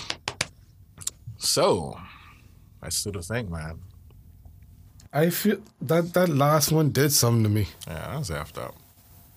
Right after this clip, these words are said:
Speaker 1: See, we have hearts. That was effed up.
Speaker 2: I was effed up. Like, on some real vibe.
Speaker 1: Ain't like
Speaker 2: I,
Speaker 1: he
Speaker 2: I, I may have
Speaker 1: came
Speaker 2: my
Speaker 1: onto
Speaker 2: own
Speaker 1: the
Speaker 2: views.
Speaker 1: guy.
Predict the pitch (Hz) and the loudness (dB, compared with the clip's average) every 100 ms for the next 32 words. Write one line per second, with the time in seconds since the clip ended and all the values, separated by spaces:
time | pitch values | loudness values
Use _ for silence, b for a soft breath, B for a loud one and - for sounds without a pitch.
0 | - - - 165 135 135 120 - 82 - | -20 -18 -8 -4 -2 0 -2 -6 -8 -10
1 | - - 117 76 71 71 - - - - | -12 -10 -8 -8 -10 -8 -8 -10 -12 -20
2 | - - - - b b - 151 185 170 | -20 -20 -20 -20 b b -4 2 4 4
3 | 143 135 - 123 - - b b b b | 4 2 2 0 0 -14 b b b b
4 | b _ _ _ b b b b b b | b _ _ _ b b b b b b
5 | b 151 165 165 165 170 196 180 151 113 | b 2 4 4 4 4 4 6 4 2
6 | 101 - 90 110 107 151 156 165 - 160 | -2 -12 -10 -6 0 2 4 2 2 2
7 | 180 190 190 175 175 175 175 175 156 165 | 4 4 4 4 6 6 6 4 4 4
8 | 226 208 - | 4 0 -4